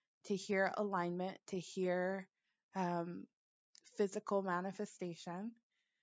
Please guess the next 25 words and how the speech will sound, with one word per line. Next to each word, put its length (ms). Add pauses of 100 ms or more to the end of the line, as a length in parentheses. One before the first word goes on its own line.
(1040)
I, 200
I, 180
if 300
the, 120
you're 140
struggling 440
with 180
it, 220 (840)
you 120
won't. 360 (100)
If 140
you 120
do 220
this, 360
you 160
already 320
are 100
in 80
alignment 520
with 140 (100)
being 200
able 240
to 120
do 200
it. 160